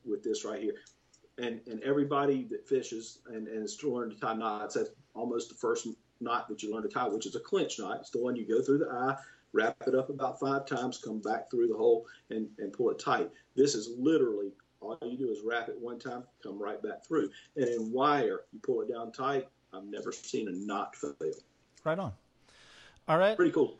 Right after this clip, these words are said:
Speaker 2: Yeah, man. I like, and, and again, I like your approach of make it easy because, you know, I think it, it's, if we can make it for the most people to follow along, to give most people the chance to go out there and put a king on the boat. I mean, I,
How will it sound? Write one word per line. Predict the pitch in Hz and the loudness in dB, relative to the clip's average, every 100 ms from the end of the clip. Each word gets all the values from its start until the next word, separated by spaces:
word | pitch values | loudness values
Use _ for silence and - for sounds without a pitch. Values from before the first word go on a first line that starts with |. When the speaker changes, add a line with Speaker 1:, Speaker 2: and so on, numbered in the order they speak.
| _ | _
Speaker 2:
Yeah, | 170 254 156 | 2 4 4
man. | 127 147 160 | 2 0 2
I | 165 | 2
like, | 185 185 | 2 2
and, | 139 143 156 - | -2 -2 -4 -2
and | 151 | 0
again, | 147 175 131 | 4 4 4
I | 160 | 2
like | 156 160 196 190 | 4 4 4 2
your | 185 170 165 | -4 2 2
approach | 143 180 143 123 131 | 2 2 2 2 -2
of | 117 | -2
make | 143 143 | 0 0
it | 139 | -2
easy | 147 139 107 107 110 | 0 -2 -4 -8 -8
because, | 113 104 123 117 110 - - | -8 -2 0 0 -2 -10 -8
you | 135 | -6
know, | 107 107 107 - 123 | -4 -6 -10 -12 -10
I | 123 | -6
think | 147 131 | -6 -4
it, | 131 120 _ - | -6 -8 _ -8
it's, | 127 - - - - | -8 -8 -14 -16 -8
if | 123 | -4
we | 160 | -2
can | 170 156 | 0 2
make | 165 170 | 2 4
it | 156 143 - - - _ | 2 2 -6 -20 -20 _
for | 147 | -4
the | 131 | -2
most | 131 165 160 | 0 0 0
people | 170 160 143 | -2 -2 -2
to | |
follow | 131 165 160 151 | 0 2 4 2
along, | 147 151 156 143 | 2 2 0 -2
to | |
give | 127 123 | -2 -2
most | 131 143 | -2 -2
people | 147 143 131 | -4 -4 -2
the | 127 | -2
chance | - 139 135 - | -4 -4 -4 -6
to | 131 | -2
go | 135 | 2
out | 131 131 | 2 2
there | 131 | 0
and | 123 | 0
put | - 123 | -2 -6
a | |
king | - 139 131 | -4 -4 -2
on | |
the | 127 | 0
boat. | 135 131 131 - | 2 2 0 -8
I | |
mean, | 120 | -6
I, | 123 | -4